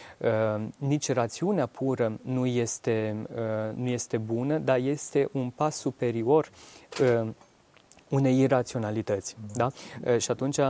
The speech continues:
Speaker 1: că mulți spun, uh, „Păi asta fac, asta simt”, și știm
Speaker 2: Da, da.
Speaker 1: în ziua de azi păcatele foarte mari care se fac pentru că omul așa simte. Da? Chiar dacă
Speaker 2: <laughs>
Speaker 1: simte invers,
Speaker 2: Da,
Speaker 1: da,
Speaker 2: da.
Speaker 1: să zic. Și atunci, uh,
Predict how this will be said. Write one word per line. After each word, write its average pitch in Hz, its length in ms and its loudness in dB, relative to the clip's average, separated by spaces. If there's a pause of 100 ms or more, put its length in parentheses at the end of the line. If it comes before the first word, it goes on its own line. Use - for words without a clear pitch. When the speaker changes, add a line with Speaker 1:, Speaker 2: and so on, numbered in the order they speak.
(180)
Speaker 1:
că - 100 -2
mulți 131 420 0
spun, 135 400 -2
uh, 120 260 -2 (140)
„Păi 127 260 -2
asta 135 340 -4
fac, 123 340 -4
asta 120 260 -4
simt”, 123 420 -4
și - 280 -2
știm 120 340 -2 (260)
Speaker 2:
Da, 127 340 -4
da. 147 60 4
Speaker 1:
în 143 80 6
ziua 120 180 6
de 117 100 2
azi 127 200 4
păcatele 123 600 2
foarte 120 360 0
mari 120 260 0 (280)
care 120 240 0
se 113 160 -2
fac 156 240 0
pentru 165 280 -6
că - 80 -4
omul 175 180 -2
așa 175 180 -10
simte. 165 480 -8 (460)
Da? 127 140 0
Chiar 143 160 2
dacă 160 280 6
Speaker 2:
<laughs> - 60 2
Speaker 1:
simte 143 240 6
invers, 117 480 2 (360)
Speaker 2:
Da, 135 60 0
Speaker 1:
da, 117 180 4
Speaker 2:
da. 113 60 -2
Speaker 1:
să 120 180 -2
zic. 110 260 -2
Și - 140 -2
atunci, 123 380 -2
uh, 143 100 0